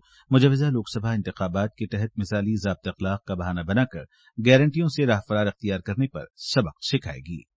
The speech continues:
انہوں نے کہا کہ ریاست کی عوام کانگریس حکومت سے مایوس ہو چکی ہے اور آئندہ مہینے منعقد ہونے والے لوک سبھا انتخابات میں کانگریس کو سبق سکھائے گی۔ انہوں نے مبینہ طور پر الزام لگایا کہ ریاست کے کسان خودکشی کرنے پر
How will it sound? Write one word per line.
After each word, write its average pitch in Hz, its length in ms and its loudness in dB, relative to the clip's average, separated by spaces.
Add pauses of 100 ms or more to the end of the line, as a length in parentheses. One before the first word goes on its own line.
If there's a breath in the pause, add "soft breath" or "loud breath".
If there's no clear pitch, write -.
(340 soft breath)
انہوں 101 100 2
نے 95 100 4
کہا 101 220 4
کہ 131 120 -2
ریاست 92 380 -4
کی 95 120 -6
عوام 95 280 -2
کانگریس 135 640 0
حکومت 92 320 -6
سے 95 200 -6 (360)
مایوس 107 520 4
ہو 82 40 -6
چکی 95 300 -4
ہے 92 80 0
اور - 380 -8
آئندہ 90 280 -2
مہینے 92 280 0
منعقد 90 360 -2
ہونے 90 160 -6
والے 95 260 2
لوک 131 440 0
سبھا 139 200 -2
انتخابات 104 600 -2
میں 104 120 0
کانگریس 85 380 -6
کو - 100 -8
سبق 82 380 -6
سکھائے 85 240 -6
گی۔ 85 200 -6 (640 loud breath)
انہوں 135 160 6
نے 160 100 6
مبینہ 151 300 2
طور 131 220 -2
پر 135 100 -2
الزام 104 400 0
لگایا 113 300 -2
کہ 139 200 0
ریاست 98 380 -2
کے 95 100 -12
کسان 98 380 -4
خودکشی - 680 -4
کرنے 95 280 -2
پر 87 200 -2